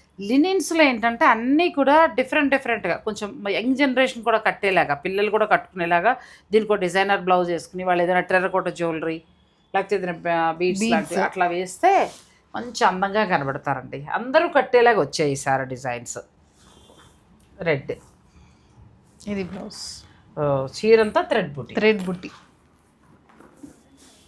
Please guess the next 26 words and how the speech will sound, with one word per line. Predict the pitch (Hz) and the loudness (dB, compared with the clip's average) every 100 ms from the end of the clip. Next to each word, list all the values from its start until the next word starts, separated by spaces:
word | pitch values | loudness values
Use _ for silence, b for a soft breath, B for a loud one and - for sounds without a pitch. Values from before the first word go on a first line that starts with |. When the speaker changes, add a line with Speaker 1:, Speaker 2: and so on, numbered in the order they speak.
| _ _ - _ | _ _ -20 _
Speaker 2:
టూ | 247 | -8
థౌజండ్ | 233 226 196 233 359 | -2 0 0 -2 -4
సెవెన్ | - 180 185 | -4 -2 -4
ఫిఫ్టీ. | - 160 - 202 - _ | -8 -18 -16 -16 -18 _
Speaker 1:
టూ | 254 | -2
థౌజండ్ | 302 294 285 359 339 | 2 2 4 0 4
సెవెన్ | 214 165 139 | 2 2 -4
ఫిఫ్టీ. | 113 - 143 | -12 -6 0
అన్నీ | 214 277 330 | 2 0 0
కూడా | 294 | -2
ఈరోజు | 294 254 262 | 2 4 4
మీరు | 247 196 | 2 2
గమనించారు | 202 202 226 214 214 | 2 2 -6 -2 -2
లేదో, | 196 180 277 | -2 -2 -2
టూ | 294 240 | -2 -8
థౌజండ్ | 240 226 233 233 | -4 -4 -4 -10
త్రీ | - 233 294 | -8 -4 -4
హండ్రెడ్ | 247 220 202 | -2 -2 -4
నుంచి | 190 180 | -6 -10
టూ | 269 247 254 254 | -6 -4 -4 0
థౌజండ్ | 226 202 254 269 | 0 2 -2 -2
సెవెన్ | - 214 220 | -2 0 0
ఫిఫ్టీ | 214 208 - 269 - _ | -4 -6 -6 -6 -8 _
ఎయిట్ | 208 233 - | -2 -2 -4
కూడా | 302 311 | 4 6
లేవేమో, | 294 247 208 156 | 6 2 0 -2